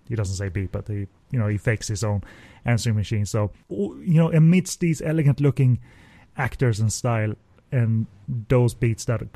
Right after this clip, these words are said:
very much involves Louis Koo's Jimmy, I, I sat up and watched. I, I, I got immersed in all of those takes of actors just looking across the room, sizing each other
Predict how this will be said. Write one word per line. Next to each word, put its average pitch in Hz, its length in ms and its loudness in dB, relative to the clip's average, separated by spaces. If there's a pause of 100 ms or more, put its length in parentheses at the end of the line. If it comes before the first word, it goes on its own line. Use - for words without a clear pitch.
very 131 440 2
much 120 200 2
involves 107 540 -2
Louis 117 340 -2
Koo's 107 320 -4
Jimmy, 113 300 0
I, 147 420 -2
I 170 80 0
sat 175 240 0
up 151 120 0
and 131 120 2
watched. 139 280 -2
I, 117 220 0 (720)
I, 131 260 2
I 131 120 0
got 139 200 4
immersed 135 540 4
in 110 260 0
all 123 200 2
of 110 60 0
those 113 200 0
takes - 320 -4
of 107 160 -2
actors 113 400 -4
just 101 200 -2
looking 127 340 2
across 120 280 0
the 113 80 -4
room, 107 560 0
sizing 110 380 0
each 113 160 0
other 104 280 0